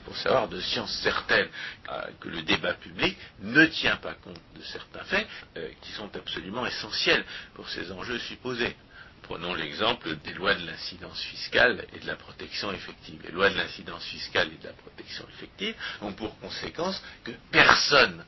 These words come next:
ne peut savoir dans quelle mesure il est appauvri ou enrichi par la spoliation légale, par la redistribution politique. Tout, toute la raison d'être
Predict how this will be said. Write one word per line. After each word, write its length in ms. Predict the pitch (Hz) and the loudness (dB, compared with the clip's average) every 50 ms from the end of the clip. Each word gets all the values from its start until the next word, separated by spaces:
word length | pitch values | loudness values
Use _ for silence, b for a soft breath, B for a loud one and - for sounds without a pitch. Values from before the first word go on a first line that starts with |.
| - | -16
ne 60 | - - | -16 -16
peut 200 | - - 82 78 | -14 -12 -10 -8
savoir 720 | - - 87 87 101 127 170 208 262 277 269 - - - | -8 -8 -8 -8 -4 0 0 0 0 0 -4 -8 -8 -8
dans 100 | - 95 | -8 -6
quelle 240 | - - 147 143 127 | 4 8 8 8 10
mesure 420 | 113 110 113 104 107 110 107 92 - | 8 4 2 2 2 -2 -2 -2 -4
il 140 | - 95 92 | -4 -4 -4
est 140 | 92 90 - - - | -4 -6 -6 -6 -2
appauvri 640 | - 113 - - 113 117 110 98 98 120 123 98 90 - B B B B B B B - | -2 -2 0 -2 -4 -4 -2 -2 0 0 0 0 -4 -12 B B B B B B B -6
ou 220 | - 160 156 139 - - | -2 -2 -2 -2 -2 -4
enrichi 600 | 95 - - 92 98 - - - 220 240 269 262 B B B - | -4 -2 -2 -2 0 4 4 4 4 4 0 -4 B B B -14
par 140 | - 82 | -14 -10
la 80 | 85 - | -10 -8
spoliation 560 | - - - - - 90 98 95 - - 156 | -8 -8 -10 -10 -6 -6 -6 -6 -6 -8 -6
légale, 400 | 156 165 175 147 131 110 98 92 | -4 -4 2 6 6 6 6 6
par 160 | - 87 85 | 2 -4 -2
la 140 | 90 87 85 | -2 -4 -2
redistribution 840 | 82 95 95 90 95 - - - - 98 92 107 107 - - 175 160 | -2 -4 -4 -4 -6 -8 -8 -8 -8 -8 -6 -6 -6 -4 -4 -6 -4
politique. 460 | - 170 151 156 - - 156 - - - B B B B B - | -6 -6 -6 -6 -8 -8 -10 -10 -10 -18 B B B B B -4
Tout, 140 | 196 190 - - | -4 -4 -4 -2
toute 240 | - 208 196 190 - | -2 -2 -2 0 6
la 160 | - 120 110 | 8 10 10
raison 340 | 104 107 110 104 95 101 98 98 | 10 8 4 4 4 -2 -6 -2
d'être 340 | 90 101 95 85 - - | 0 0 0 0 -2 -10